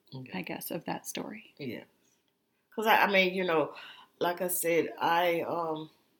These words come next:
Speaker 1: with drugs, I mean, it was like, if I had it, I had it. If I didn't, I didn't. It didn't really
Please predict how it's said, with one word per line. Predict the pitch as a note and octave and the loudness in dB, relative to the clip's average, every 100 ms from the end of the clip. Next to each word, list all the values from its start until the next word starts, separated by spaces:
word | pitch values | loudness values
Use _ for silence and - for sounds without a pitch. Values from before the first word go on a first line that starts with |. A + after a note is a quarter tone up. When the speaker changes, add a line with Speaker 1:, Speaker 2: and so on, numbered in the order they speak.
| _ _ _ _ _ _ _ _ _ _ _ _ _ - | _ _ _ _ _ _ _ _ _ _ _ _ _ -8
Speaker 1:
with | G3+ E3+ | -6 -4
drugs, | F#3 A#3+ A3 - | 0 2 2 2
I | G3 | 2
mean, | F#3+ F#3+ F#3 F3+ G3+ | 6 8 6 4 2
it | G3+ | 2
was | F#3+ E3+ | 2 0
like, | E3+ D#3+ D#3 - - - - - - _ _ _ _ _ - | 6 8 6 4 -16 -20 -18 -18 -20 _ _ _ _ _ -6
if | G3+ | 2
I | F3+ | 2
had | F3 F3+ F3 | 6 4 4
it, | D#3 | 4
I | D3 | 2
had | D#3 D3 C#3+ | 4 2 2
it. | C#3 | -2
If | C#3+ C#3 | -6 -4
I | C3+ | -4
didn't, | B2+ C3 A#2+ | -2 -4 -4
I | B2 | -6
didn't. | - G2+ - | -6 -6 -4
It | C#3 | 0
didn't | D#3 D#3 D3+ | 0 0 0
really | D3 C3+ C3 | -2 0 -2